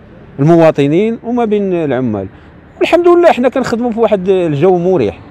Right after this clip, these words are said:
ما عندناش شي مشكل داخلي الحمد لله،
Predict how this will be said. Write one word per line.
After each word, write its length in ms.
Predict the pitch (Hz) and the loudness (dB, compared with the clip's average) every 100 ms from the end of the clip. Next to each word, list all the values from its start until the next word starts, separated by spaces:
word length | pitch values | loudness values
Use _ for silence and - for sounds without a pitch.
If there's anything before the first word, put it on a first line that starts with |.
| 131 | -4
ما 100 | 131 | -2
عندناش 360 | 110 175 185 | 0 -2 -4
شي 80 | 160 | -6
مشكل 420 | 156 151 - 131 | -6 -6 -6 -4
داخلي 540 | 123 135 123 120 135 123 - - - - - | -2 -2 -2 -4 -4 -6 -10 -18 -20 -20 -14
الحمد 220 | - 131 123 | -6 -2 0
لله، 260 | 113 90 | 0 -2